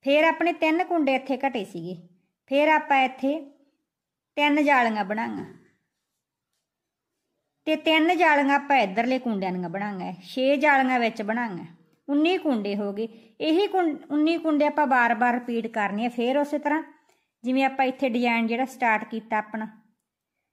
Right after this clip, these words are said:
ਦੋ ਕੁੰਡਿਆਂ ਦਾ ਬਣਾਵਾਂਗੇ ਆਪਾਂ ਇੱਕ ਕੁੰਡਾ ਉਲਟਾ, ਫੇਰ ਦੋ ਕੁੰਡਿਆਂ ਦਾ ਬਣਾਵਾਂਗੇ ਇੱਕ ਕੁੰਡਾ ਉਲਟਾ, ਫੇਰ ਦੋ ਕੁੰਡਿਆਂ ਦਾ ਬਣਾਵਾਂਗੇ ਇੱਕ ਕੁੰਡਾ ਉਲਟਾ।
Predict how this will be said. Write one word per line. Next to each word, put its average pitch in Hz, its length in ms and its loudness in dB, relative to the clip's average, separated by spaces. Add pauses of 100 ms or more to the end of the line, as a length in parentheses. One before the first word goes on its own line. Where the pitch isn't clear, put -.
(240)
ਦੋ 254 300 2
ਕੁੰਡਿਆਂ 277 400 2
ਦਾ 240 160 2
ਬਣਾਵਾਂਗੇ 214 600 -2
ਆਪਾਂ 208 420 -4 (1300)
ਇੱਕ 240 240 -6
ਕੁੰਡਾ 214 400 -4
ਉਲਟਾ, 170 400 -10 (840)
ਫੇਰ 285 380 2
ਦੋ 311 220 2
ਕੁੰਡਿਆਂ 302 400 0
ਦਾ 294 160 2
ਬਣਾਵਾਂਗੇ 240 720 0
ਇੱਕ 226 120 -8
ਕੁੰਡਾ 220 320 -2
ਉਲਟਾ, 214 460 -4 (920)
ਫੇਰ 233 340 -2
ਦੋ 240 200 0
ਕੁੰਡਿਆਂ 233 380 0
ਦਾ 220 120 0
ਬਣਾਵਾਂਗੇ 208 580 -4
ਇੱਕ 214 300 -10
ਕੁੰਡਾ 208 400 -4
ਉਲਟਾ। - 420 -10